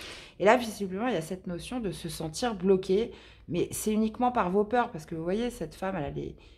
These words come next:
elle est, elle est, elle se sent bloquée, emprisonnée. Elle, elle peut tout à fait enlever une épée ou passer entre les épées. Donc, c'est simplement vos peurs, en fait, qui vous ralentissent, qui vous empêchent peut-être de progresser ou d'aller vers quelque chose.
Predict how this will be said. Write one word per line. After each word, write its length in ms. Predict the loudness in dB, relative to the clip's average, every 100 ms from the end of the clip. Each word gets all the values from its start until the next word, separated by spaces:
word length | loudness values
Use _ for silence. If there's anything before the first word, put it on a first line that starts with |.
| -16 -4
elle 140 | 0
est, 100 | 0
elle 160 | 0 -2
est, 380 | -2 -2 -6 -8
elle 140 | -8
se 140 | -6 -8
sent 220 | -2 -2
bloquée, 420 | 2 0 0 0
emprisonnée. 600 | 0 -2 -6 -4 -2 0
Elle, 340 | 0 -2 -4 -6
elle 140 | -6
peut 100 | -4
tout 160 | -6 0
à 120 | 0
fait 140 | 2 0
enlever 280 | 0 0 0
une 160 | 0
épée 400 | 0 0 0 0
ou 80 | 0
passer 360 | 0 -2 -2 -6
entre 240 | -10 -6
les 260 | -2 -2 -2
épées. 320 | -2 -2 0
Donc, 200 | -2 -4 -10 -16
c'est 260 | -12 -12 -10
simplement 500 | -4 -2 0 2 2
vos 220 | 2 2
peurs, 320 | 2 2 4
en 80 | 2
fait, 260 | -2 -4 -6
qui 160 | -10
vous 140 | -8 -2
ralentissent, 540 | 0 0 -4 -10 -14
qui 120 | -12
vous 220 | -8 -4 -4
empêchent 460 | -2 0 0 -4 -8 -20 -20 -20 -20 -12
peut-être 320 | -6 -2 -2
de 100 | -2
progresser 920 | -6 -4 -2 0 0 0 -2 0 2 2
ou 200 | -2 -2
d'aller 340 | 2 6 6
vers 200 | 4 0
quelque 320 | -6 -8 -8
chose. 300 | -10 -8 -10